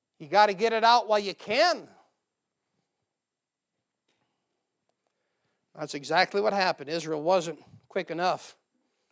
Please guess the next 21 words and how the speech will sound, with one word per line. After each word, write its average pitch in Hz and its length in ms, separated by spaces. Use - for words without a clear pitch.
Wasn't 151 300
quick 165 180
enough. 175 460
Well, 202 280
let 220 100
me 220 100
give 220 140
you 220 40
number 226 220
four 180 300
here. 180 360
I 180 80
want 220 220
you - 20
to 208 80
see 226 240
in 208 80
verses 202 320
twenty-two 214 460
to 185 80
twenty-seven, 180 800